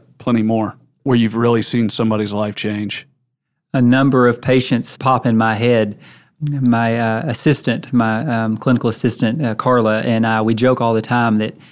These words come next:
Speaker 2: there are patients in our practice that only are called by one name because you don't have to give their last name 'cause everybody knows who you're talking about, because they had a very challenging course or because they came through something that was really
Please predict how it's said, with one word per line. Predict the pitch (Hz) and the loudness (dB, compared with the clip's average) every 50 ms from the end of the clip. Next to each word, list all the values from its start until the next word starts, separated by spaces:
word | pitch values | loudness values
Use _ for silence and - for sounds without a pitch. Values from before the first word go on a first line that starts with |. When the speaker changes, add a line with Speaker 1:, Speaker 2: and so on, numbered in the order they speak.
| _ _ _ _ _ _ _ | _ _ _ _ _ _ _
Speaker 2:
there | 127 123 120 117 | 2 2 4 2
are | 113 | 2
patients | - - 151 151 - 139 123 - | 2 2 0 2 2 0 0 0
in | - 117 | 0 -2
our | 110 | -2
practice | - - 127 123 120 123 - 110 104 - - | 0 0 0 0 0 0 -2 -4 -4 -6 -8
that | - - 117 117 | -2 -2 0 0
only | 120 123 123 120 117 117 117 - | 2 2 2 4 4 2 0 0
are | - 120 113 | -2 -2 -2
called | 110 - 127 123 120 | -2 0 0 2 2
by | 117 107 107 | 2 0 0
one | 104 107 113 110 107 | 0 0 2 2 2
name | 107 110 110 107 101 98 92 - - - - _ _ _ _ _ _ - | 2 2 2 0 0 -2 -6 -10 -16 -20 -20 _ _ _ _ _ _ -2
because | 123 117 - 127 120 117 113 107 - - - | -2 0 0 2 2 2 2 0 -4 -2 2
you | 127 | 4
don't | 123 123 117 | 4 4 4
have | 117 117 | 2 0
to | - 117 | 0 0
give | 107 120 113 | 2 2 2
their | 110 110 110 | 2 2 2
last | 110 113 107 - 120 | 2 0 0 0 0
name | 110 104 | 0 0
'cause | 113 110 117 | 2 2 2
everybody | 117 113 110 110 110 110 110 | 2 2 2 2 2 2 2
knows | 110 110 101 - | 2 0 0 0
who | 110 | -2
you're | 104 101 | -2 0
talking | - 110 107 104 - 110 101 | 0 -2 -2 -2 -2 -2 -4
about, | 95 95 - - - - - - - - - _ _ _ | -2 -4 -4 -6 -6 -8 -12 -18 -20 -20 -20 _ _ _
because | - - - 127 123 113 | -6 -2 0 2 2 2
they | 123 117 | 2 2
had | 113 117 113 | 2 2 2
a | |
very | 104 107 117 113 107 | 2 2 2 2 2
challenging | 104 - 117 110 107 107 101 104 101 | 0 0 0 0 2 0 0 0 -2
course | 98 - 147 139 131 123 120 110 - | -2 0 2 4 4 4 2 2 -2
or | 104 | -4
because | 107 107 113 104 - | -4 -4 -4 -2 -2
they | 113 110 | -2 -4
came | 110 - 120 113 | -2 -2 -2 -2
through | 107 - 110 101 | 0 0 -2 -2
something | - - 120 107 - 117 104 101 | -2 -2 -2 -2 0 0 -2 0
that | 104 101 | -2 -2
was | 117 104 | -4 -4
really | 101 107 107 110 107 104 104 110 143 | -2 0 0 0 0 0 -2 -4 -6